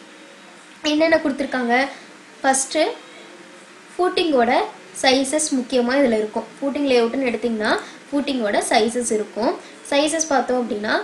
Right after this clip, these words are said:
இப்போ இது வந்து எஃப் த்ரீ கொடுத்துருக்காங்க. எஃப் த்ரீனா இங்க ஃபைவ் ஃபீட் சிக்ஸ் இன்ச்சு, சாரி, ஆ, ஃபைவ் ஃபீட் சிக்ஸ் இன்ச் கொடுத்துருக்காங்க. ஓகேங்களா? அடுத்து இங்க பாத்தீங்கன்னா எஃப் த்ரீ இங்கேயும் இருக்கு. அப்போ எஃப் த்ரீ, எஃப் த்ரீ ரெண்டுமே ஒரே சைஸ் ஃபூட்டிங்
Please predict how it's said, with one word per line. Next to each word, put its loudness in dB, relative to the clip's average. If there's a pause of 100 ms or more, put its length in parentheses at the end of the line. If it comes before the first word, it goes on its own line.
(280)
இப்போ -2 (120)
இது 0 (100)
வந்து 0 (140)
எஃப் -4
த்ரீ 0 (140)
கொடுத்துருக்காங்க. -4 (500)
எஃப் -2
த்ரீனா 0
இங்க 4 (140)
ஃபைவ் 4
ஃபீட் -4
சிக்ஸ் -4
இன்ச்சு, -4 (440)
சாரி, 0 (280)
ஆ, 0 (360)
ஃபைவ் 6
ஃபீட் -2
சிக்ஸ் -4
இன்ச் -2
கொடுத்துருக்காங்க. -4 (180)
ஓகேங்களா? 0 (360)
அடுத்து 0
இங்க 0
பாத்தீங்கன்னா 0 (240)
எஃப் -4
த்ரீ 2 (100)
இங்கேயும் 2
இருக்கு. 2 (340)
அப்போ 2 (120)
எஃப் -6
த்ரீ, -2 (120)
எஃப் -6
த்ரீ 2 (160)
ரெண்டுமே 2 (320)
ஒரே 6 (120)
சைஸ் -2 (380)
ஃபூட்டிங் -2